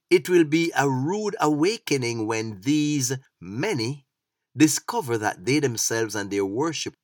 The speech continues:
has been rejected by him. They had locked themselves out of his kingdom. Despite appearances which seemed convincing to others, they had become self-deceived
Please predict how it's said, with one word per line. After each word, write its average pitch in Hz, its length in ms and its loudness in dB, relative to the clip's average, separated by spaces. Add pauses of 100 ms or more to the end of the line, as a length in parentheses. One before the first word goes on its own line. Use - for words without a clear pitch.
(180)
has 131 240 2
been 139 200 2
rejected 147 680 -4 (160)
by 104 160 4
him. 92 280 -6 (1300)
They 147 140 6
had 143 160 2
locked 120 760 2
themselves 110 800 -2
out 113 160 2
of 101 120 -8
his 107 180 -4
kingdom. 151 460 -14 (280)
Despite 143 460 0
appearances 117 840 -4 (200)
which 120 180 -2
seemed 143 420 2
convincing 123 960 -2
to 113 100 -4
others, 85 460 -8 (220)
they 143 160 2
had 131 180 0
become 135 320 -2
self-deceived 139 1080 -4